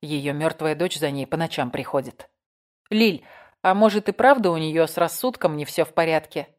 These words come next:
Ты ее глаз не видела, когда она на меня бросилась. Совершенно безумный взгляд». Видела я ее глаза.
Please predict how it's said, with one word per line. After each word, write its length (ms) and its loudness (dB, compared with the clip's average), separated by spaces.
Ты 100 -4
ее 220 2
глаз 300 2
не 100 -4
видела, 300 0
когда 320 2
она 80 0
на 80 -4
меня 260 -4
бросилась. 560 0
Совершенно 640 2
безумный 440 2
взгляд». 500 -8
Видела 460 -4
я 200 -8
ее 320 -6
глаза. 380 -6